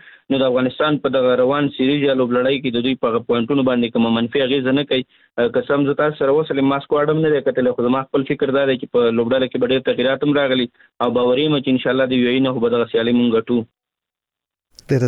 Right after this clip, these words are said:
Speaker 2: زیاته مننه. هیله ده چې همداسې وشي. یو اوریدونکی هم لرو، وبه ګورو چې،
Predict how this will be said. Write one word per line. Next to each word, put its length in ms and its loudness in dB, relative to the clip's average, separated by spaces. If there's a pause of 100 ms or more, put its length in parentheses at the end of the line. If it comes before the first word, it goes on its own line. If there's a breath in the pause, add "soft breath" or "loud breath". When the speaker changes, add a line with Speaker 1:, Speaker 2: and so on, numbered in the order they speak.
Speaker 2:
زیاته 240 0
مننه. 480 0 (220)
هیله 160 0
ده 100 -2
چې 180 -2 (240)
همداسې 400 -2
وشي. 220 0 (480 loud breath)
یو 160 2
اوریدونکی 580 -2
هم 120 0
لرو، 220 2 (140)
وبه 240 0
ګورو 220 0
چې، 200 -2